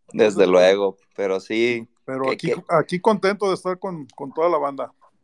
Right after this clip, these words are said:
Speaker 1: Sí, cómo no, chingón, pero también la neta sí es algo que quien sea de la ciudad y no ha ido, y quien venga a la ciudad y, y, y, y quiera ir, súper recomendado, un martes de glamour en la Arena Coliseo. Algo chingón.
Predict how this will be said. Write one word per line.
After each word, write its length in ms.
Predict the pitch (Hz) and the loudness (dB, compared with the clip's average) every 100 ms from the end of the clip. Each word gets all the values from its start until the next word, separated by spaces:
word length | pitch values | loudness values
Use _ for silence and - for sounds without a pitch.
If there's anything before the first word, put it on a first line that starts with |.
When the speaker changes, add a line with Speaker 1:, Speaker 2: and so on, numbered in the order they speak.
| _ | _
Speaker 1:
Sí, 200 | 92 107 | -2 0
cómo 280 | - 117 117 | 0 -2 -2
no, 200 | 101 101 | -2 -4
chingón, 480 | - 113 101 110 113 | -6 -6 2 2 4
pero 200 | 113 110 | 2 2
también 280 | 107 113 123 | -2 -4 -4
la 100 | 127 | -6
neta 260 | 123 127 | -2 -2
sí 120 | 123 | -2
es 100 | 123 | -4
algo 260 | 127 127 127 | -2 -2 -2
que 360 | 117 107 98 - _ _ _ _ _ - | -4 -4 -4 -10 _ _ _ _ _ -8
quien 200 | 107 98 | -6 2
sea 140 | 139 | 4
de 100 | 170 | 6
la 160 | 151 127 | 4 0
ciudad 240 | 120 135 | -2 -2
y 100 | 139 | -2
no 120 | 139 | -4
ha 100 | 139 | -2
ido, 320 | 139 139 117 | -2 -4 -4
y 100 | 107 | -6
quien 180 | - 104 | -10 -12
venga 240 | 113 127 135 | -10 -8 -8
a 40 | |
la 100 | 127 | -8
ciudad 380 | 127 113 117 113 | -8 -4 -2 -2
y, 140 | 107 107 | -6 -14
y, 320 | - 98 101 _ | -16 -14 -16 _
y, 160 | - - - _ | -20 -20 -20 _
y 180 | 98 95 - | -20 -14 0
quiera 260 | 120 120 | 4 6
ir, 240 | 135 175 226 _ | 4 0 -4 _
súper 340 | - 95 107 | -8 0 2
recomendado, 680 | 101 95 101 101 95 98 104 | 2 0 -4 -4 2 4 4
un 120 | 104 | 0
martes 320 | 104 104 117 107 | -4 -4 -4 -6
de 120 | 98 | -4
glamour 340 | 95 95 101 | -2 -2 -4
en 100 | 107 | -2
la 60 | 98 | -4
Arena 220 | 98 104 | -4 -6
Coliseo. 480 | - 98 90 - - _ _ _ _ _ _ _ _ _ _ | -6 -8 -8 -14 -20 _ _ _ _ _ _ _ _ _ _
Algo 220 | 98 95 104 | -4 -2 -6
chingón. 440 | - 87 80 | -8 -10 -10